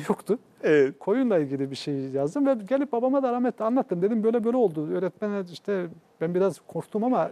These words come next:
Speaker 1: adam böyle bir şey." "Ya sen kimsin?" dedi, "şiir yazacaksın."
Speaker 2: <laughs>
Speaker 1: "Baba,
Speaker 2: Çok
Speaker 1: sana,
Speaker 2: güzel.
Speaker 1: sana da bir tane yazayım." <laughs> dedim falan.
Speaker 2: Çok güzel.
Speaker 1: Böyle bir şey oldu ve edebiyat koluna seçmişlerdi beni.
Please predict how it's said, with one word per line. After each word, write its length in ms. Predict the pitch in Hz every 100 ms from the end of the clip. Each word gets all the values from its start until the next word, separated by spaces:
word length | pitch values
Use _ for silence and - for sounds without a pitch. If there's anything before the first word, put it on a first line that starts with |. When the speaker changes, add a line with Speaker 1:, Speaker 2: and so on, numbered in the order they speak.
| - - - 185
Speaker 1:
adam 280 | 160 170
böyle 180 | 165 170
bir 40 | 147
şey." 140 | 165
"Ya 260 | 143 202 185
sen 200 | - 208
kimsin?" 400 | 240 208 180 147
dedi, 200 | 135 127
"şiir 220 | - 139
yazacaksın." 380 | 127 127 127 285
Speaker 2:
<laughs> 40 | -
Speaker 1:
"Baba, 180 | 254 147
Speaker 2:
Çok 60 |
Speaker 1:
sana, 100 | 302 254 196 160
Speaker 2:
güzel. 120 | -
Speaker 1:
sana 240 | - 285
da 120 | 277
bir 40 | 208
tane 180 | 208 190
yazayım." 280 | 170 143 185
<laughs> 100 | 170
dedim 240 | 147 147
falan. 240 | 139 131 131 _ -
Speaker 2:
Çok 240 | - 135 -
güzel. 200 | - 208
Speaker 1:
Böyle 200 | 269 247
bir 40 |
şey 360 | - 269 214 185
oldu 320 | 156 151 247
ve 120 | 247 226
edebiyat 360 | 254 254 254
koluna 320 | - 226 233
seçmişlerdi 1080 | 220 156 - - 170 170 151 - 143 123 123
beni. 160 | 127